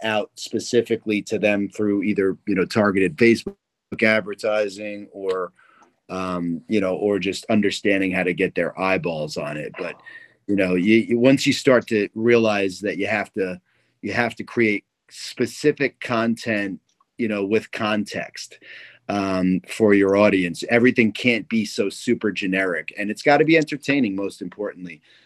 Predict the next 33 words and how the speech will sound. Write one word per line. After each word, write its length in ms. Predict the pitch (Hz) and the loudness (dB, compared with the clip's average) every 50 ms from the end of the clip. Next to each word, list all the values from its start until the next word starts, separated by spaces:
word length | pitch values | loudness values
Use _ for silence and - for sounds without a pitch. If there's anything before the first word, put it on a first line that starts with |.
| _ _ _ | _ _ _
Uh, 220 | 85 98 101 95 85 | -10 -6 -4 -2 0
if 220 | 92 110 110 - 113 | 0 0 0 2 2
you're, 400 | 120 123 123 120 120 117 - 98 | 4 6 8 6 6 6 2 -2
I, 80 | 104 110 | -6 -6
I, 280 | - 113 117 117 117 - 110 | -4 -2 -2 -2 -2 -2 -4
I 60 | 113 | -4
haven't 280 | 113 117 110 107 98 101 | -2 -2 -2 -4 -4 -4
looked 240 | 107 107 98 - | -4 -6 -6 -6
at 60 | 107 90 | -10 -6
your 360 | 95 101 98 98 95 92 90 _ _ - | -6 -4 -4 -4 -4 -6 -8 _ _ -10
Instagram, 640 | 107 107 104 - - 101 92 101 101 98 95 95 92 | -8 -8 -8 -6 -8 -8 -4 -2 -2 -2 -2 -4 -4
but 220 | 90 95 95 - _ - - - _ _ _ | -4 -4 -6 -6 _ -20 -20 -20 _ _ _
if, 240 | - 110 104 - - | -2 -2 -2 0 -2
if 260 | 107 - 110 104 - | -4 0 0 0 2
I 180 | 113 113 120 123 | 4 4 6 6
was 340 | 123 135 151 160 156 - | 6 6 6 4 2 0
to 100 | - 151 | -4 -4
go 180 | 131 135 135 135 | 0 2 2 2
look 200 | 139 139 139 - | 2 0 -4 -4
at 60 | 135 | -4
your 120 | 123 127 127 | -6 -4 -4
Instagram 640 | 127 123 120 - 131 117 120 120 117 113 113 110 | -4 -4 -6 -6 -8 -6 -4 -4 -4 -4 -4 -4
and 40 | 110 | -6
it 120 | 107 110 104 | -6 -8 -10
was 140 | 107 98 | -12 -12
a 60 | 110 107 | -10 -6
whole 200 | 113 131 131 120 | -4 -4 -4 -4
bunch 380 | 107 120 120 120 117 113 - - - | -4 -6 -6 -6 -8 -12 -14 -12 -12
of 440 | 113 113 110 110 107 107 101 92 92 _ _ _ _ _ _ _ _ | -10 -6 -6 -4 -6 -6 -8 -14 _ _ _ _ _ _ _ _ _
specific, 1080 | - - - - - 131 120 - - - - 147 139 - - 127 113 107 - - - _ _ _ _ _ _ _ _ - | -20 -18 -16 -8 -2 -2 -2 -2 -2 2 2 2 2 4 2 0 0 0 -2 -12 -20 _ _ _ _ _ _ _ _ -6
you 140 | 120 120 | -4 -2
know, 260 | 117 110 104 104 101 - _ _ _ _ - _ _ - | -2 -2 -2 -4 -6 -8 _ _ _ _ -20 _ _ -8
pictures 600 | - - 156 156 - - 151 143 131 127 113 117 | 0 0 0 0 0 -4 -4 -4 -4 -4 -6 -10